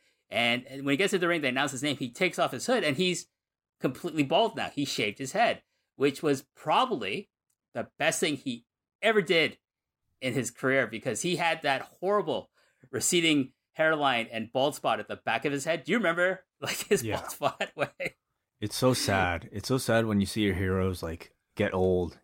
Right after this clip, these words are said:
Speaker 2: Like, it's unfortunate, you know, and the hair is not really something you can save because it's just, you know, even if you have face paint, you can't really hide the hairline. So, yes.
Speaker 1: So, so he changes. Oh, sorry. His opponents, him and Takada, took on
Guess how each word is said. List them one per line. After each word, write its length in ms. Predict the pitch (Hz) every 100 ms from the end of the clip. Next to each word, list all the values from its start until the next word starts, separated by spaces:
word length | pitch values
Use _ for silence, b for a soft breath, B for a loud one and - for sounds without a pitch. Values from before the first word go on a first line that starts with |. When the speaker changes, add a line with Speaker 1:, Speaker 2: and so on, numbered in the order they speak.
| -
Speaker 2:
Like, 260 | 92 85 -
it's 200 | 101 -
unfortunate, 680 | 98 95 113 - 104 85 90
you 120 | 107
know, 120 | 101
and 140 | 101 101
the 60 |
hair 200 | 107 143
is 100 | 135
not 120 | 123 113
really 140 | 120
something 300 | 113 107 107
you 100 | 104
can 180 | 101 92
save 300 | - 120 92
because 260 | 82 92
it's 180 | 85 -
just, 260 | 101 - - b b b b b -
you 80 |
know, 100 | 104 -
even 240 | 113 127
if 120 | 113
you 60 | 104
have 80 | 87
face 320 | - 104 131
paint, 400 | - 92 85 - -
you 120 | -
can't 200 | 92 107
really 200 | 92 95
hide 320 | 85 85 82 -
the 80 |
hairline. 600 | 80 92 92 90 76 76 - _ _ _ _ -
So, 320 | 82 76 78 - _
yes. 400 | 95 87 - -
Speaker 1:
So, 180 | - 143 135 - - -
so 140 | 123
he 140 | 147
changes. 320 | 139 165 156 143
Oh, 160 | 202
sorry. 280 | 139 226 139
His 180 | - 233
opponents, 520 | 208 220 208 117 -
him 180 | 190 196
and 180 | 175 147
Takada, 480 | - 139 160 160 113
took 200 | 135 131
on 220 | 127 104